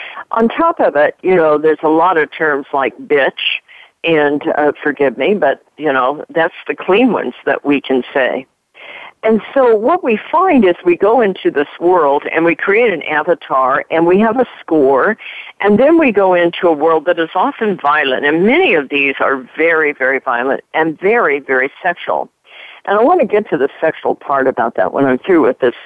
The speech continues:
analogy. But then you also go into a world with animated sex and with violence, and your scores ahead of you, and then we open the door to the team,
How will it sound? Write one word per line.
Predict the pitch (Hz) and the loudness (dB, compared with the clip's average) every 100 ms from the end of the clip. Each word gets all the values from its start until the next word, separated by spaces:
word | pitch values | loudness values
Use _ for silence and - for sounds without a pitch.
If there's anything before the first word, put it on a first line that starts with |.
| - | -4
analogy. | 143 160 165 123 120 - 87 - - - - - _ - | 0 0 0 0 -2 -6 -10 -12 -20 -20 -20 -20 _ -2
But | - - - | -2 -2 -2
then | 302 320 190 170 | 0 2 2 2
you | 170 175 | 4 4
also | - 208 247 - 165 156 | 2 0 -2 0 0 2
go | 160 156 | 0 2
into | 143 156 - 147 | 2 0 0 0
a | |
world | 123 143 135 131 | 2 2 2 0
with | 151 - - | -2 -4 -6
animated | 160 226 262 240 247 - | -2 0 0 0 -2 -2
sex | 147 127 - - | -2 -2 -6 -6
and | 185 233 | 0 2
with | 226 - - | 2 0 -4
violence, | 139 131 127 117 - - - - - | -2 0 0 -2 -6 -20 -20 -14 -2
and | 196 254 | 2 4
your | 233 208 | 4 0
scores | - 175 156 151 | -2 2 2 0
ahead | 151 151 131 | -4 0 0
of | 127 | 2
you, | 143 - - | 0 -2 -4
and | 196 240 254 | 0 0 2
then | 233 202 180 | 2 0 0
we | 180 - | -2 0
open | 165 - 160 | -2 -2 -6
the | 147 | -4
door | 139 143 135 | 0 0 0
to | - 139 | -6 -12
the | 131 - - | -12 -8 -4
team, | 277 196 143 160 | -2 0 -2 -6